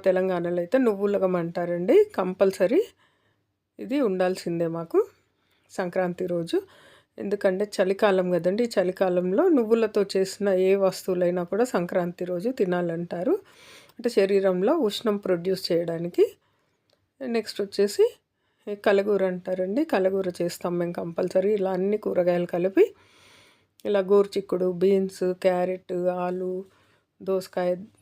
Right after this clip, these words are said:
బెండకాయ, ఉల్లిపాయలు, దొండకాయలు,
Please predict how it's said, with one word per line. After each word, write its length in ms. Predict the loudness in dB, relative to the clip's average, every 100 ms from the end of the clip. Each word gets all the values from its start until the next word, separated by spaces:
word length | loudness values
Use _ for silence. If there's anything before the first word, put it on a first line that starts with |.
| 0
బెండకాయ, 520 | 0 2 -2 -4 -4 -4 -6 _ _ _ _ _ _ _ _ _ -8
ఉల్లిపాయలు, 600 | -6 -4 -4 -4 -2 -4 -6 -2
దొండకాయలు, 640 | -2 0 -2 -2 -2 -4